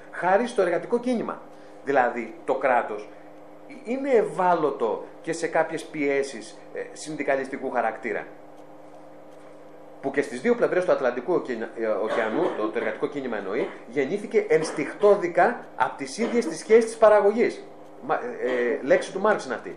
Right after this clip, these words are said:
Οι κεφαλαιοκράτες αντιστάθηκαν στεναρά. Η ιστορία των ταξικών αγώνων είναι συγχρόνων,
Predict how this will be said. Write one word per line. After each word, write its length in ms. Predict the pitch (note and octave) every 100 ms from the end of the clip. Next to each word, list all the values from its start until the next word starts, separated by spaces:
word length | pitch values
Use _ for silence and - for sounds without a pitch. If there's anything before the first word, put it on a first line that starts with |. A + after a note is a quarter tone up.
| - - -
Οι 100 | B2
κεφαλαιοκράτες 1400 | A#2+ C#3+ C#3 B2 B2 G#2+ - - - - C#3 C3 C3+ D3 - -
αντιστάθηκαν 640 | C3+ C3 - G#3+ A3+ G3
στεναρά. 580 | - E3+ D#3 G3 F3+ - - - - - - - - -
Η 120 | C#3
ιστορία 460 | C3+ B2+ A#2 G#3 A3+
των 100 | F3
ταξικών 380 | - - F#3+
αγώνων 460 | C#3+ C3 C3 D3 E3 -
είναι 200 | G#3 G#3
συγχρόνων, 680 | - A#2 B2+ C#3 E3 G#3+